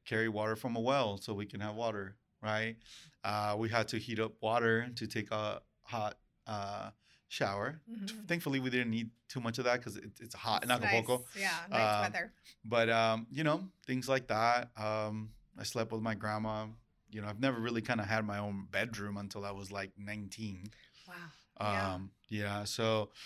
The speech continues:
Speaker 1: um, then I would go to my uncle's house, and, uh, he had, like, three nannies, right?
Speaker 2: Nice.
Speaker 1: He drove the coolest cars.
Speaker 2: Mm-hmm.
Speaker 1: Uh, he had a suitcase, and I
Speaker 2: What
Speaker 1: was
Speaker 2: did
Speaker 1: like,
Speaker 2: he do for a living in
Speaker 1: He was a
Speaker 2: Acapulco?
Speaker 1: banker.
Speaker 2: A banker.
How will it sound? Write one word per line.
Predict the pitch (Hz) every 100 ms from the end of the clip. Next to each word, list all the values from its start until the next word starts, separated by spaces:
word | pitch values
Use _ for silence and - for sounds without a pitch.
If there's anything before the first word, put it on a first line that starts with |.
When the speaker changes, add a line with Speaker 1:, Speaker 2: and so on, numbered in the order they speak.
| - -
Speaker 1:
um, | 113 110 107 101 101 104 - _ -
then | 117 123
I | 120
would | 120
go | 120
to | 123
my | 117 113 -
uncle's | 143 147 135
house, | 123 101 127 - - _ _ _ _ -
and, | 113 110 107 107 107
uh, | 107 107 104 104 107 _ -
he | 117
had, | 113 110
like, | 107 104 120
three | 120
nannies, | 120 107 107 113 117 120 - _ -
right? | 110 104 107 107
Speaker 2:
Nice. | - - - _ _
Speaker 1:
He | 117 107 107 107 104
drove | 104 113 107
the | 107
coolest | - 123 123 120
cars. | 110 107 107 110 113 - 208
Speaker 2:
Mm-hmm. | 202 202 202 - -
Speaker 1:
Uh, | 104 101
he | 113
had | 107
a |
suitcase, | - 117 120 110 117 117 - _
and | 104
I |
Speaker 2:
What | 214
Speaker 1:
was | 247
Speaker 2:
did |
Speaker 1:
like, | 202
Speaker 2:
he | 196 220
do | 226 190 190
for | 185
a | 190
living | 190 185 185
in | 190 185
Speaker 1:
He | 196
was | 135
a |
Speaker 2:
Acapulco? | 127
Speaker 1:
banker. | 123 131 147 143 -
Speaker 2:
A | 196
banker. | 175 175 - 185